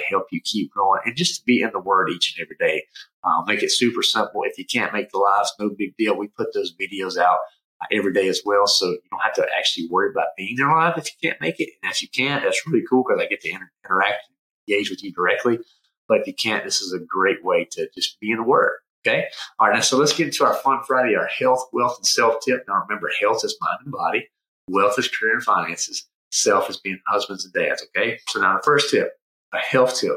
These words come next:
I want you to think about cultivating a mindset of surrender. Okay. So we need to recognize, first and foremost, fellas,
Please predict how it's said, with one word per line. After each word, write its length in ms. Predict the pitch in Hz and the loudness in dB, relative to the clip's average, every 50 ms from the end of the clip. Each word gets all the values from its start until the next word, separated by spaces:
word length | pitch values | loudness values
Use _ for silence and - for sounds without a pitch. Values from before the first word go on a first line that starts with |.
| - - _ _ _ _ _ _ _ _ _ _ _ _ _ - 123 | -4 -10 _ _ _ _ _ _ _ _ _ _ _ _ _ 0 2
I 40 | |
want 200 | 123 - - - | 2 4 2 2
you 80 | 180 151 | 2 0
to 80 | 147 - | 0 0
think 160 | 131 131 135 | -2 -4 -2
about 260 | 113 104 85 - - | 0 0 2 2 2
cultivating 520 | - 123 123 123 - 101 110 110 107 107 | 0 -2 -2 -2 -2 0 0 2 2 0
a 20 | 95 | -2
mindset 540 | 87 87 90 92 95 - - - 101 - - | 0 0 2 2 0 0 0 0 0 -2 -2
of 160 | 78 78 - | -4 -2 -2
surrender. 500 | - - - - - - - - - - _ _ _ _ _ _ _ _ - | -2 -2 -4 -6 -6 -8 -8 -8 -14 -20 _ _ _ _ _ _ _ _ -4
Okay. 240 | 90 92 95 98 - _ _ _ - - - - _ | -4 -2 -2 -4 -8 _ _ _ -18 -18 -18 -14 _
So 160 | - - 147 | -4 0 2
we 100 | - 156 | 2 4
need 140 | 175 95 90 | 4 4 4
to 120 | 139 110 | 4 4
recognize, 480 | 92 95 92 73 - - 80 78 - - | 4 4 2 2 0 -2 -4 -4 -4 -2
first 240 | - 92 87 - - | -2 -2 -2 -2 -6
and 40 | _ _ | _ _
foremost, 400 | - 82 - - 78 - - - | -14 -14 -10 -10 -8 -8 -6 -4
fellas, 380 | - 78 - - - - - | -2 -2 -2 -2 -4 -6 -8